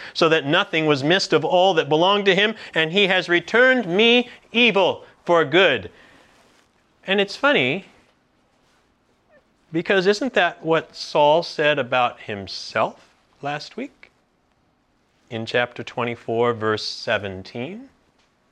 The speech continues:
Look there if you've got the Bible in front of you. Chapter twenty-four, verse seventeen, Saul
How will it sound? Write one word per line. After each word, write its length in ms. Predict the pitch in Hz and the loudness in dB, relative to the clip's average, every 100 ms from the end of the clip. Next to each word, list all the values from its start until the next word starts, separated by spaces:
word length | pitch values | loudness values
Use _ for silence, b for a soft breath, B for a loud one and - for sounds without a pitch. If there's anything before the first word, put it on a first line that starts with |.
| _ _ _ _ _ _ _ _ - | _ _ _ _ _ _ _ _ -8
Look 180 | 139 | -6
there 140 | 104 98 | -4 -4
if 100 | 101 | -4
you've 100 | 101 | -4
got 220 | 110 104 | -2 -2
the 80 | 101 | -2
Bible 340 | 110 104 104 | -2 0 -2
in 80 | 98 | -6
front 280 | - 107 101 | -6 -6 -4
of 80 | 98 | -4
you. 140 | 113 | -6
Chapter 360 | - 120 - 113 | -4 -6 -6 -10
twenty-four, 920 | - 147 143 - 120 - 139 131 123 | -6 -6 -6 -8 -10 -8 -2 -2 -2
verse 440 | 117 127 127 - | -2 -2 -2 -12
seventeen, 840 | - - 123 117 117 - 123 143 156 | -8 -2 -2 -2 -6 -6 -6 -6 -8
Saul 600 | - 127 117 117 135 | -6 -2 2 2 2